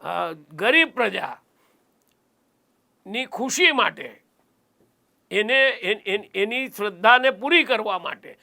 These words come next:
એની બાધાને પૂરી કરવા માટે પોતાના માથે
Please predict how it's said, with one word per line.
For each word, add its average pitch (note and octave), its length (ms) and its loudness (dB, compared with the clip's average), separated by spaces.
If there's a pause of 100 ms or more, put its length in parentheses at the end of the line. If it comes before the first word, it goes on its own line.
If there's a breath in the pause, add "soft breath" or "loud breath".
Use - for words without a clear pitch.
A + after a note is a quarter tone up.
(120)
એની B3 240 -2
બાધાને A3 500 2
પૂરી G#3+ 300 -8
કરવા F3 340 -8
માટે B2+ 380 -16 (260)
પોતાના A#3+ 460 2
માથે F3 520 -4